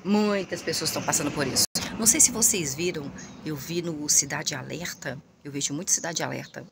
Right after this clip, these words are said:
eu vejo muita coisa de crime. Sabe por que, gente, que eu vejo? "Ai, Luciana, você vê essas coisas", meus vizinhos falam, "essas coisas de crime, essas coisas horrorosas." Eu não vejo, nem gosto de ver.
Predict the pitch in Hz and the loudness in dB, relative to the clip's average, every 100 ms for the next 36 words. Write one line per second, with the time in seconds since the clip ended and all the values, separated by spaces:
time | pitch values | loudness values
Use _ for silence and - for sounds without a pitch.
0 | _ - 139 139 147 175 - 156 - - | _ -12 -6 -4 -4 -6 -8 -6 -6 -6
1 | - 151 147 135 135 - - - - 311 | -6 -2 -2 -4 -8 -14 -16 -4 -2 -2
2 | 220 - 214 - - 160 156 175 165 139 | -2 -4 -2 0 0 -2 0 2 2 0
3 | - - 165 143 143 - 151 160 - 156 | 0 0 2 0 -2 -2 0 2 2 4
4 | - - 151 156 214 226 143 135 151 143 | 2 0 -4 2 8 8 8 2 0 -2
5 | 151 127 135 139 - - - 135 131 - | 0 0 2 4 2 2 -4 -4 -6 -8
6 | - - 147 170 - - 156 175 143 147 | -10 -2 2 4 4 2 -6 -4 -4 -6
7 | - - 143 147 170 135 - - 147 143 | -8 -12 -6 -4 -2 -2 4 4 2 -6
8 | 143 135 123 123 147 135 127 _ _ _ | -4 -6 -2 0 2 2 -2 _ _ _
9 | _ _ _ 226 302 - - 120 135 - | _ _ _ -2 -2 -2 -4 -2 0 0
10 | 127 - _ _ _ - _ 170 214 135 | -2 -14 _ _ _ -18 _ -4 -4 4
11 | 160 196 - 151 143 120 123 | 4 6 4 2 -4 -2 -4